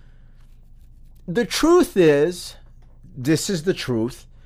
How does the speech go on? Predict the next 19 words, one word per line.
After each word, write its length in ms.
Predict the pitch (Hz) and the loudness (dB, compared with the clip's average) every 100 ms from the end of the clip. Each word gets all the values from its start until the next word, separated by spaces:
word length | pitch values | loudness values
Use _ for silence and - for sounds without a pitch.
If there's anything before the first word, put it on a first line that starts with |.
| - - - - - - - - - - | -20 -20 -20 -20 -20 -20 -20 -20 -20 -18
The 200 | - 160 | -4 -4
truth 420 | - - 285 285 196 | -4 -2 -2 0 0
is 400 | 180 180 165 - | 2 2 -2 -8
that 680 | 127 143 139 135 135 - - - - - - - - - - - - - - - - - - 214 | 0 2 2 0 -2 -8 -20 -20 -20 -20 -20 -20 -20 -20 -20 -20 -20 -20 -20 -20 -20 -20 -20 -16
the 260 | 202 196 | 0 0
fringe 840 | - - 214 254 320 285 240 180 - - | 0 -6 0 0 0 -4 -6 -10 -14 -12
is 340 | 208 202 151 170 160 | -2 -2 0 -6 -6
not 480 | 214 233 240 226 - | -2 2 2 0 -4
really, 600 | 175 143 208 220 220 220 | -8 -4 2 4 2 -4
really 480 | 185 190 196 190 180 | -2 0 0 -2 -6
scared 720 | - - - 170 175 170 170 | -6 -8 0 2 4 4 2
of 260 | - 139 117 | 2 2 0
each 320 | 113 - - | -4 -6 0
other. 480 | 135 101 87 101 - - - - - - - - | 0 0 -8 -10 -18 -20 -20 -20 -20 -20 -20 -2
Think 220 | 254 214 | 0 2
about 320 | 147 123 117 | 0 2 0
it. 80 | 120 - | -2 -8
How 320 | - 262 330 | 2 4 6
many, 540 | 311 277 254 247 208 | 4 2 2 -4 -8